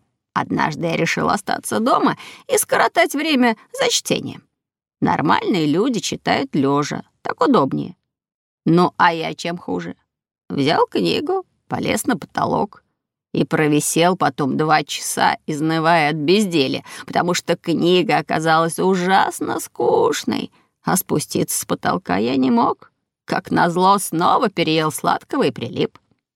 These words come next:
Чего я только не делал, чтобы время бежало быстрее. Орал песни, сочинял стишки, и все без толку.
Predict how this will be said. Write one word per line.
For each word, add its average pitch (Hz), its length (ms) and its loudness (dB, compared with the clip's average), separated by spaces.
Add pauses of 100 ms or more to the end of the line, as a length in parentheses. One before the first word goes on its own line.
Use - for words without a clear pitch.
(180)
Чего 175 600 0
я 403 340 0
только 185 420 0
не 160 180 2
делал, 190 680 4 (240)
чтобы 160 380 0
время 165 420 2
бежало 143 540 0
быстрее. - 760 -4 (440)
Орал 185 420 2 (100)
песни, 180 600 0
сочинял 165 560 -2
стишки, 185 920 0 (460)
и 220 120 -2
все 240 260 2
без 165 280 0
толку. - 400 -10